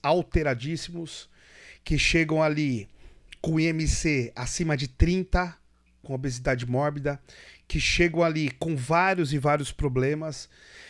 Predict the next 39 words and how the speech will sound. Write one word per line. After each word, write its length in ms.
E 200
a 60
nossa 300
missão 300
é 60
cuidar 400
deles, 460
é 60
fazer, 480
olha 180
a 40
responsabilidade, 1120
porque 160
essas 200
pessoas 680
gerem, 520
essas 200
pessoas 380
geram 420
empregos, 520
essas 120
pessoas 380
têm 260
um 100
propósito 520
muito 220
grande, 300
cuidam 320
de 120
vidas. 580
Eu 80
tenho 140
empresários 540
lá 100
hoje 220
que 100
têm 140
oitocentos 460
funcionários. 720